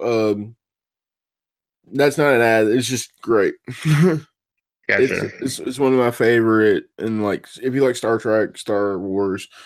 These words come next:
Speaker 1: I,
Speaker 2: Mm-hmm.
Speaker 1: you would, you would really appreciate that game. And like I had to say, I really think that you would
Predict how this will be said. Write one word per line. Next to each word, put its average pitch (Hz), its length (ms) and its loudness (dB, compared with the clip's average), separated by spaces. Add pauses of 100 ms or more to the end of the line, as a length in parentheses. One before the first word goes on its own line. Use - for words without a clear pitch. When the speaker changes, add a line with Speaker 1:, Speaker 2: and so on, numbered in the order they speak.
(200)
Speaker 1:
I, 107 140 0
Speaker 2:
Mm-hmm. 104 240 -4
Speaker 1:
you 110 440 2
would, 127 140 0
you 123 120 4
would 107 100 0
really 101 240 4
appreciate 95 540 0
that 90 120 0
game. 92 400 0 (480)
And 147 280 2
like 151 160 2
I 185 80 6
had 196 220 2
to 196 60 2
say, 190 300 2
I - 120 0
really 190 440 4
think 170 240 -4
that 147 220 -2
you 143 100 -2
would 120 240 0